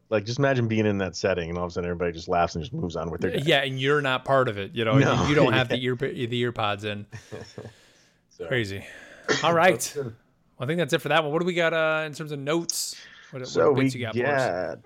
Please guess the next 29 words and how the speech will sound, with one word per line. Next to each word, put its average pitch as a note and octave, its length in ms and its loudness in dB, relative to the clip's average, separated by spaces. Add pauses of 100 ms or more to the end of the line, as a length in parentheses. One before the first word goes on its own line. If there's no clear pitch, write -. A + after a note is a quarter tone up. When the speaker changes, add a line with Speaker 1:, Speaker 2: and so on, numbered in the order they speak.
(140)
Speaker 1:
get, - 100 -12
I'll C3 60 4
s-, C#3 200 -4
uh, C3+ 400 6
with C3+ 120 0
the, C#3 220 2
the B2+ 160 0
director, B2 480 4
I G2 60 4
said, F#2 260 0
so A2+ 120 4
this C3 180 2
is C3 100 2
the A#2+ 100 4
first C3+ 300 0
episode B2+ 360 2
of A2 80 2
the A2 60 -2
two B2 180 -2
thousand A#2 340 4
five G#2+ 520 2
version F#2+ 360 0
of F#2+ 100 -2
Doctor G#2 340 0
Who A2 140 2
to A2 120 -6
be G#2 100 -4
directed G2+ 500 0
by, F#2 480 2